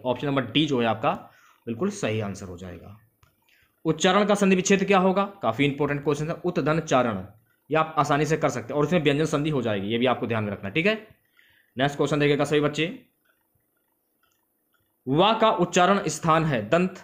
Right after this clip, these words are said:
होष्ठ, दंतोष्ठ या कंठोष्ठ? कंठ से बोला जाएगा, दंत से बोला, होष्ठ से बोला, दंत से बोला जाएगा। वा का उच्चारण स्थान क्या होगा? दंतोष्ठ,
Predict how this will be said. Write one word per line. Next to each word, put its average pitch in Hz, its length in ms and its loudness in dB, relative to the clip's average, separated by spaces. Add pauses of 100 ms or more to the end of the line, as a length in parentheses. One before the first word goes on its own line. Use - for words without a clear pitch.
(240)
होष्ठ, 170 240 2 (200)
दंतोष्ठ 143 460 0
या 165 60 4
कंठोष्ठ? - 840 -4 (720)
कंठ 156 160 2
से 165 140 0
बोला 160 140 4
जाएगा, 160 260 4
दंत 135 180 0
से 165 160 -2
बोला, 160 140 4
होष्ठ 131 240 -2
से 165 60 0
बोला, 160 120 4
दंत 131 260 0
से 117 120 -6
बोला 101 180 -6
जाएगा। 92 240 -10
वा 131 260 2
का 156 120 2
उच्चारण 135 380 4
स्थान 139 440 0 (800)
क्या 165 120 4
होगा? 127 540 2 (680)
दंतोष्ठ, 143 520 0